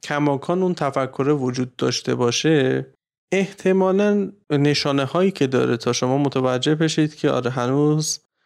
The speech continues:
اون جوری که باید کار نکرده، یعنی اون فرهنگ جا نیفتاده، مثلاً می‌تونه این نشانه ها باشه که، اه، یک پیاده سازی از اسکرام اتفاق افتاده تو سازمان که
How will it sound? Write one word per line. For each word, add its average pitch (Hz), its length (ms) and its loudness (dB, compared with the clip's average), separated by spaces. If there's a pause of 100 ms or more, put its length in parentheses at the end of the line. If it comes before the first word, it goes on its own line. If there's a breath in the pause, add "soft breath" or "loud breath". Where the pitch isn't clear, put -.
(200)
اون 147 380 2
جوری 131 360 0
که 135 560 0 (420 soft breath)
باید 131 640 0
کار 127 340 0
نکرده، 123 920 0
یعنی 131 200 -2
اون 131 280 -6 (120)
فرهنگ 127 1000 -2 (120)
جا 123 260 0
نیفتاده، 123 1000 0
مثلاً 123 440 -2
می‌تونه 123 680 -2 (260)
این 131 480 -2
نشانه 123 380 -4
ها 135 180 -6
باشه 135 320 -6
که، 143 320 -4 (260)
اه، 135 180 2
یک 175 640 0
پیاده 135 420 0
سازی 135 840 0
از 160 220 -2
اسکرام 120 460 -4
اتفاق 120 460 -2
افتاده 117 320 -2
تو 120 140 -6
سازمان 123 600 -4
که 127 420 -2